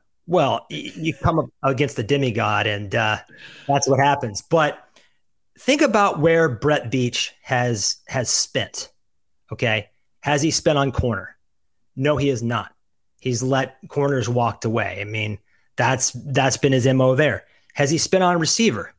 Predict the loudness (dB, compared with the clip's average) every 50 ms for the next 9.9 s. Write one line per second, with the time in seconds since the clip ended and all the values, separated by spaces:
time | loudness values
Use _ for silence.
0 | _ _ _ _ _ _ _ _ _ -4 -2 -2 2 2 2 2 2 0 2 2
1 | 2 2 2 0 0 2 2 2 2 2 2 2 0 -6 -4 0 2 2 4 4
2 | 4 4 4 4 4 4 2 2 -2 -6 _ _ _ _ _ _ _ _ _ _
3 | _ _ _ _ -6 -4 -2 0 0 0 0 0 0 0 0 0 -6 _ _ _
4 | _ -8 -8 -2 0 0 2 2 2 2 2 2 2 0 0 -2 -2 0 0 0
5 | 2 2 0 2 2 2 2 2 0 0 2 2 2 2 2 2 0 -2 -6 _
6 | _ _ _ _ -20 _ _ _ _ _ _ -4 -2 0 2 2 2 2 0 -2
7 | -2 -4 -8 -2 0 2 2 2 2 0 -4 -20 _ _ _ -2 -2 0 0 -2
8 | -6 _ _ -2 2 2 4 4 4 4 4 2 2 2 2 2 2 4 2 2
9 | 0 0 0 0 0 0 -2 0 0 0 -2 -2 -6 -8 -6 -6 -8 -8